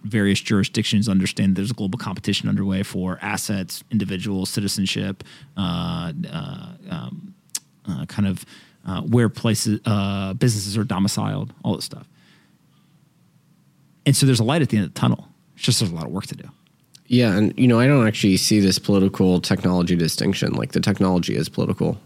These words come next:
Speaker 2: right? Like,
Speaker 1: Yeah.
Speaker 2: Bitcoin is imbued with certain political ideas, right? Uh, so are stablecoins. So is, uh, neutral financial infrastructure.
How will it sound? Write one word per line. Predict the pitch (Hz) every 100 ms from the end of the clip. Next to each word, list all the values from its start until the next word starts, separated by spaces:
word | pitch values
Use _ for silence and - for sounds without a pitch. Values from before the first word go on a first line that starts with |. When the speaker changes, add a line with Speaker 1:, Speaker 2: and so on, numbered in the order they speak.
| -
Speaker 2:
right? | 92 85
Like, | 87 98
Speaker 1:
Yeah. | 87
Speaker 2:
Bitcoin | 98 95 104 90
is | 87
imbued | 90 82 90 87
with | 87
certain | - 85 82
political | 87 80 -
ideas, | 62 62 60 - - -
right? | 87 87 - - - -
Uh, | 90 82
so | - 95
are | 90
stablecoins. | 85 90 87 90 - -
So | - 92
is, | 87 -
uh, | 80 85 80 - -
neutral | 104 104 - 90
financial | - 90 87 -
infrastructure. | 92 90 - - - - -